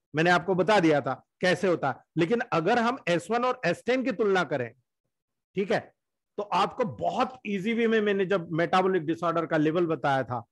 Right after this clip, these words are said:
तो आपको बिल्कुल clear, अगर आपने वास्तव में metabolic disorder को समझा है दोस्तों, तो आपको definitely देखने को मिलेगा। मैं आपसे पूछता हूं, एक बहुत simple सा question है, जब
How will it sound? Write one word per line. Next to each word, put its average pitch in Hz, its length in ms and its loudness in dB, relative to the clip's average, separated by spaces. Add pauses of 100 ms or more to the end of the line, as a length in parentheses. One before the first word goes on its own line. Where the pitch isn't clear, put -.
(140)
तो 165 80 0
आपको 170 280 0
बिल्कुल 165 440 -2
clear, 175 400 2 (120)
अगर 165 220 0
आपने 160 320 -2 (320)
वास्तव 156 340 -2
में 254 100 0
metabolic 202 500 -2
disorder 160 460 -4
को 151 120 -4
समझा 147 380 2
है 165 80 6
दोस्तों, 147 340 0 (240)
तो 160 60 2
आपको 175 280 4
definitely 151 680 0
देखने 139 320 -4
को 127 100 -10
मिलेगा। 123 340 -4 (340)
मैं 180 140 6
आपसे 208 480 6
पूछता 214 420 -2
हूं, 127 340 -2
एक 180 120 0
बहुत 233 220 2
simple 247 380 4
सा 247 120 6
question 175 420 0
है, 104 100 -10 (680)
जब 190 320 4